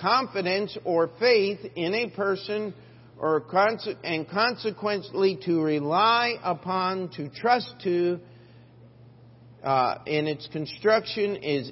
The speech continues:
in, or theologically on, formerly with into or unto, which is rare.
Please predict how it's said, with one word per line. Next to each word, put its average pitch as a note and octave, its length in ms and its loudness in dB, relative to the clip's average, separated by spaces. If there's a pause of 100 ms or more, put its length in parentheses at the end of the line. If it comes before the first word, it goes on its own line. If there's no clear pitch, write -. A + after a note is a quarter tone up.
in, A#3+ 560 0 (720)
or C#3 220 0
theologically F#3+ 1200 2
on, G#3 640 2 (580)
formerly G#3+ 600 2
with D#3 260 0 (140)
into G#3+ 540 0
or G3 260 2
unto, G#3 480 0
which D3+ 300 -2
is A#2+ 180 -10
rare. A3 600 0